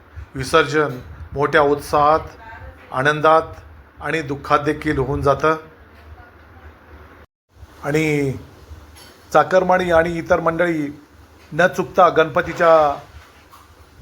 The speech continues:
उत्साहात सामील होण्यासाठी जिथे राहत असतील नोकरीनिमित्ताने, तिथून न विसरता ते आवर्जून गणपतीच्या विसर्जनात आणि गणपतीला गावाला येतात. त्यांचं सर्वांचा धन्यवाद. असेच गावाला येत राहा.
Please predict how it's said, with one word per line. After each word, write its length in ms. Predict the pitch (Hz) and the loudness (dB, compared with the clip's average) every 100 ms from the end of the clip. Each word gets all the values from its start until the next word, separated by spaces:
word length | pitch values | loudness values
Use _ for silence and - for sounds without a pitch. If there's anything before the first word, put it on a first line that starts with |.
| - | -8
उत्साहात 380 | 156 139 180 170 - - - | -6 4 6 6 2 -14 -10
सामील 260 | 156 160 175 | -2 0 0
होण्यासाठी 580 | 151 160 160 165 156 160 | 0 2 2 0 -2 -6
जिथे 300 | 139 147 160 | -6 -2 0
राहत 300 | 143 160 165 | 2 0 0
असतील 420 | 151 165 151 127 127 - - - _ - | -4 -4 -4 -6 -12 -16 -16 -20 _ -6
नोकरीनिमित्ताने, 840 | 147 147 165 160 160 156 156 156 | -6 0 0 0 -4 -2 0 0
तिथून 460 | 147 143 156 156 135 120 - - - - 143 | -2 -4 -4 -4 -6 -12 -18 -20 -20 -16 -2
न 340 | 160 165 156 - - | 2 4 2 -4 -8
विसरता 460 | 156 170 160 165 | -4 0 2 2
ते 400 | 151 160 147 139 - - - - - | 0 -2 -4 -6 -14 -14 -14 -16 -4
आवर्जून 460 | 147 165 165 170 | 2 4 4 -2
गणपतीच्या 840 | 151 156 143 160 156 165 151 135 139 - - - - | 0 0 0 0 0 2 2 0 -6 -14 -20 -20 -8
विसर्जनात 680 | 147 117 170 160 165 165 165 | -6 0 0 4 4 4 2
आणि 160 | 156 | -2
गणपतीला 560 | 151 147 139 156 156 156 | -2 -2 0 -2 2 2
गावाला 380 | 143 139 156 151 | 4 4 4 4
येतात. 280 | 147 156 156 - - - - - - | 2 0 0 -4 -14 -20 -20 -20 -10
त्यांचं 240 | 139 139 151 | -8 -4 -2
सर्वांचा 440 | 151 151 160 165 | 2 2 4 2
धन्यवाद. 560 | 127 131 160 156 165 160 | 0 0 0 2 2 2
असेच 260 | 139 156 | -2 -4
गावाला 380 | 143 143 151 147 | 0 2 4 2
येत 200 | 147 143 | 0 0
राहा. 300 | 151 160 | 2 4